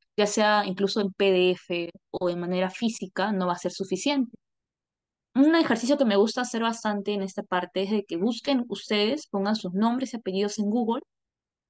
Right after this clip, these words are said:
o en el buscador que ustedes utilicen de su preferencia, y qué es lo primero que aparece al momento que ellos, las personas que quizás son los reclutadores, o las personas que ven el filtro para algunas pasantías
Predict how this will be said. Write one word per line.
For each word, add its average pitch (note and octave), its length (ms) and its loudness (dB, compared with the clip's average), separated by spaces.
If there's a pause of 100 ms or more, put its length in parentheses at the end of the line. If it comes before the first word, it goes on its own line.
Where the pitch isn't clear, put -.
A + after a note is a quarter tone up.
o A3 60 -6
en F#3+ 80 -2
el F#3+ 80 2
buscador G3 320 -2
que A#3 80 -6
ustedes G#3+ 340 -8
utilicen A#3+ 460 -2
de G#3+ 80 2
su G#3+ 100 -6
preferencia, A3+ 640 -2 (300)
y A3 120 -8
qué D#4 100 0
es D#4 60 4
lo F#4+ 100 2
primero A#3 340 2
que A#3 80 -2
aparece F3+ 480 -6 (260)
al G3 140 0
momento G#3+ 400 0
que A3+ 160 -6 (340)
ellos, A#3+ 540 2
las F#3+ 180 -8
personas A3 420 0
que - 200 -8 (260)
quizás G3+ 340 0
son G#3 180 0
los G#3+ 100 -2
reclutadores, F#3+ 920 0
o G3 80 -4
las F3+ 140 -4
personas G#3+ 440 -2
que F#3 100 0
ven G3 240 0
el F3+ 160 -6
filtro A3 400 -4
para F#3 200 -2
algunas G3 320 -2
pasantías F#3+ 840 -2